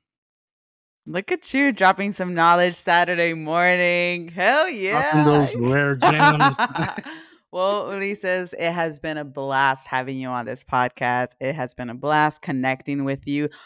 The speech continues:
Speaker 1: Honestly, I learned a lot, and please know that I will be reaching out for some help with GarageBand. I hope that's okay.
Speaker 2: Yeah, hell yeah. Thank you for, for letting me come on. It's,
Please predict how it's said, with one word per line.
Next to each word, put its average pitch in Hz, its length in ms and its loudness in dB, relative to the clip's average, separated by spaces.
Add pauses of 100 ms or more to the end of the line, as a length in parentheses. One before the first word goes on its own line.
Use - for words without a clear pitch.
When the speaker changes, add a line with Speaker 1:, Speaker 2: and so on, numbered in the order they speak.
(160)
Speaker 1:
Honestly, 233 400 2
I 160 80 4
learned 156 220 0
a 131 60 2
lot, 127 400 2 (160)
and 139 540 -4
please 196 460 -6
know 135 380 2
that 120 120 -6
I 135 160 2
will 135 160 -4
be 131 140 -8
reaching 127 340 -10
out 117 240 -6
for 131 60 -20
some - 180 -14
help 120 360 -8
with - 120 -20
GarageBand. 143 800 -2
I - 60 -18
hope - 220 -10
that's - 180 -8
okay. 143 460 0 (1160)
Speaker 2:
Yeah, 254 380 -4
hell 247 220 2
yeah. 240 320 2 (400)
Thank 165 220 2
you 208 100 4
for, 185 380 4 (160)
for 143 160 -6
letting 151 220 4
me 165 80 0
come 165 200 2
on. 165 200 0
It's, 110 300 -2